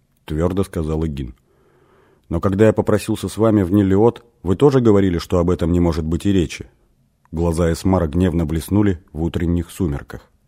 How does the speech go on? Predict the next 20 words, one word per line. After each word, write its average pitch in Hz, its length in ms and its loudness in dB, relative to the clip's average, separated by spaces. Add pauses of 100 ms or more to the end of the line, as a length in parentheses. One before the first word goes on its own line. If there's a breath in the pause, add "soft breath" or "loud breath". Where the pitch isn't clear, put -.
(880)
«В - 80 -20
тот 87 160 -2
раз 98 200 2
я 98 100 2
ещё 95 180 -2
не 90 140 2
подозревал, 92 760 0 (120)
во 80 200 -2
что - 180 -2
мы 82 140 0
с - 60 -14
тобой 82 260 -2
влипли». 80 380 -6 (840)
«А 78 120 -8
теперь? 85 400 -6 (640)
Теперь 90 280 -2
вы 85 120 -2
подозреваете, 95 680 0
во 78 120 -4
что?» - 380 -12